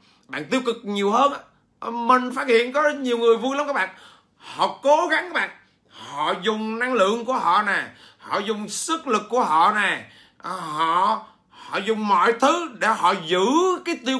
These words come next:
cực và cái bảo thủ của họ nó ở lại cho nó rất là cứng. Đó, cười thì con không chịu cười nữa.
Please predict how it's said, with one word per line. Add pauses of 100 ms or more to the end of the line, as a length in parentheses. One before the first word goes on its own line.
cực
và
cái
bảo
thủ
của
họ
nó
ở
lại
cho
nó
rất
là
cứng. (960)
Đó, (240)
cười
thì
con
không
chịu
cười
nữa.